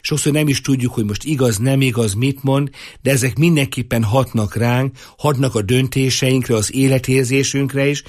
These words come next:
meg sokszor az, hogy hogyan választunk. A harmadik pedig a gonosz léleknek a kísértése,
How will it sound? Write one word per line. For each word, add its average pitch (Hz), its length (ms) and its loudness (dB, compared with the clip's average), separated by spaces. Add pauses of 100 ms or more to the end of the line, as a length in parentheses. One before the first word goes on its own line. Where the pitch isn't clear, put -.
(260)
meg - 100 0
sokszor 147 380 0
az, 127 80 2
hogy 123 160 0
hogyan 113 340 2
választunk. 101 760 -4 (640)
A 95 100 0
harmadik 156 640 2
pedig 139 340 0
a 127 80 2
gonosz 139 440 2
léleknek 117 460 -2
a 104 80 -4
kísértése, 101 1080 -4